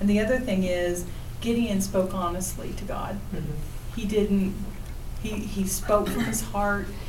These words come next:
Speaker 1: He spoke, um, he spoke truth of what he was feeling.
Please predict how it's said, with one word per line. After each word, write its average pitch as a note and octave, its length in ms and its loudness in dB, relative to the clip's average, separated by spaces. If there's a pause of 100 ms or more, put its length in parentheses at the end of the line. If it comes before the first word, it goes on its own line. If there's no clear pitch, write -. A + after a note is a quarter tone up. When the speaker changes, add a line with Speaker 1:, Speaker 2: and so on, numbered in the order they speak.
(260)
Speaker 1:
He G3 80 2
spoke, F#3 580 4 (760)
um, E3+ 640 -2 (1200)
he F#3+ 120 2
spoke G#3+ 400 4
truth G3 540 2
of F#3+ 140 4
what G3+ 140 4
he G3+ 60 4
was G3 220 2
feeling. G#3 500 -2